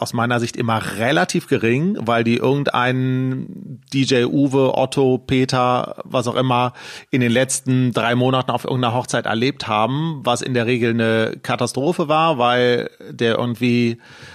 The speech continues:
bei Sing Hallelujah neunzehnhundertsechsundneunzig musikalisch aufgehört hat, sich weiterzuentwickeln.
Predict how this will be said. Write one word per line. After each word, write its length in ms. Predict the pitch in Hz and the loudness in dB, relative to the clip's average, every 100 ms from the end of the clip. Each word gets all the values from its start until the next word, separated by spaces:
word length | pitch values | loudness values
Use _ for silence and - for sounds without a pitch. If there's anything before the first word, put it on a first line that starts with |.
| - _ | -20 _
bei 280 | 120 120 117 | 0 2 0
Sing 240 | - 123 | 0 0
Hallelujah 760 | 123 120 120 123 120 120 120 120 | 2 2 2 4 4 4 2 2
neunzehnhundertsechsundneunzig 1000 | 120 123 110 120 - 123 120 120 120 123 | 0 0 -2 -2 -2 0 0 0 -2 -2
musikalisch 760 | 113 110 - 113 117 110 - - | -2 -2 0 2 2 2 0 -2
aufgehört 440 | 135 131 113 113 | 0 4 4 2
hat, 180 | 110 110 | 0 -2
sich 220 | 104 107 | -4 -2
weiterzuentwickeln. 1000 | 110 107 113 - 107 104 107 117 143 196 | -2 0 -2 -2 -2 -2 0 0 0 -2